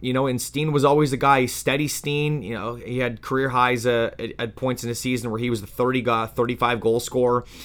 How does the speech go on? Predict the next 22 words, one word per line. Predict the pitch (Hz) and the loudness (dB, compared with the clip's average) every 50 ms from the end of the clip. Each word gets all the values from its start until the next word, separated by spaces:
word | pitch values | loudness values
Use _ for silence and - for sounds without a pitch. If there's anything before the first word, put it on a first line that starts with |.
| - - - - - - - - - - - - | -18 -18 -18 -18 -18 -16 -18 -18 -18 -16 -8 -2
Always | 151 165 185 190 202 196 143 | 2 4 6 6 6 6 6
a | 185 | 4
very | 160 151 160 156 156 151 | 4 6 6 6 6 4
steady, | - - - - - - 160 139 170 180 175 | 2 -2 -2 -2 0 2 2 4 4 4 2
reliable | 151 127 131 123 117 123 131 135 139 143 151 147 127 131 123 | 4 2 2 2 2 4 4 4 6 6 6 6 6 4 0
player | - - 131 120 120 131 127 127 127 - - | 0 0 0 2 2 4 4 2 2 0 -4
each | 147 147 139 - - | -6 -6 -4 -2 -2
and | 139 127 | 0 0
every | 127 120 101 110 104 | 0 0 0 -2 -4
season. | - - - - 127 135 135 117 135 143 - | -4 -8 -8 -6 -4 -4 -2 0 0 0 2
I | - 135 | 4 4
remember, | 139 139 147 151 156 151 147 | 6 6 6 4 4 4 2
too, | - - - 147 135 | 2 2 0 0 0
when, | 110 104 120 117 117 117 117 | 2 2 2 2 2 -2 -4
when | - 117 127 123 110 | -2 0 0 0 0
Toronto | - - 131 131 127 143 160 170 165 | -4 -2 0 2 4 4 6 4 4
made | 143 139 151 151 120 | 4 2 0 2 2
that | 147 135 - | 0 0 0
trade | - - - 131 127 123 | -2 -4 -2 -2 -2 -2
with | 110 120 | -2 -6
Saint | - - 131 127 - | -4 -4 -4 -2 -2
Louis | 113 120 131 127 113 113 - | 0 2 2 2 2 0 -2